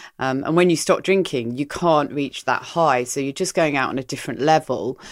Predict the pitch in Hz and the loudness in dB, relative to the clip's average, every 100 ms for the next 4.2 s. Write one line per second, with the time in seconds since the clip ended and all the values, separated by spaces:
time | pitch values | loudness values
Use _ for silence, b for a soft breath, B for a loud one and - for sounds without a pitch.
0 | B B B - 185 - - 202 - 208 | B B B -4 -2 0 2 2 2 0
1 | 196 170 160 151 151 147 143 147 147 151 | 4 4 4 2 0 0 -2 0 2 4
2 | 151 139 127 123 98 131 - 143 131 127 | 2 0 -2 -2 -2 -4 0 0 2 0
3 | 117 120 - _ - - 139 123 117 120 | -2 -4 -6 _ -10 -2 -2 -2 -4 -2
4 | 185 | -2